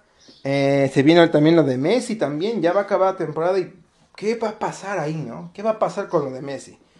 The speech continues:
Muchas cosas definidores. Espero que, que esta parte,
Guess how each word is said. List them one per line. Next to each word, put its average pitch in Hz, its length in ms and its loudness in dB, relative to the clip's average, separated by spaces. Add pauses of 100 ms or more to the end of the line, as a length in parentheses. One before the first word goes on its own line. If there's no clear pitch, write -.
(400)
Muchas 208 300 0
cosas 185 240 0
definidores. 180 680 -4 (540)
Espero 170 560 0
que, 131 500 -6
que 117 400 -10
esta 143 460 -6
parte, 139 580 -4